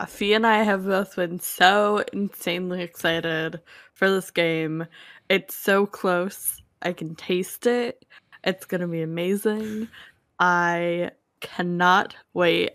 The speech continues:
and I hope everybody who, uh, has listened to Fee and I rave about how much we love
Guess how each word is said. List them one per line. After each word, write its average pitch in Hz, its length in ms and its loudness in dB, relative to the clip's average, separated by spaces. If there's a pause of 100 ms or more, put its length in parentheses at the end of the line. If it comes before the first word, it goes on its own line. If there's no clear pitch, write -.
and 175 100 4
I 170 60 0
hope 175 360 0
everybody 185 680 2
who, 175 560 -4 (800)
uh, 170 300 2 (100)
has 185 320 2
listened 185 520 0
to 202 140 -2
Fee 185 280 -2
and 170 140 0
I 170 160 6
rave 170 580 4
about 165 320 2
how 170 180 4
much 175 300 -4
we 185 120 0
love 160 560 0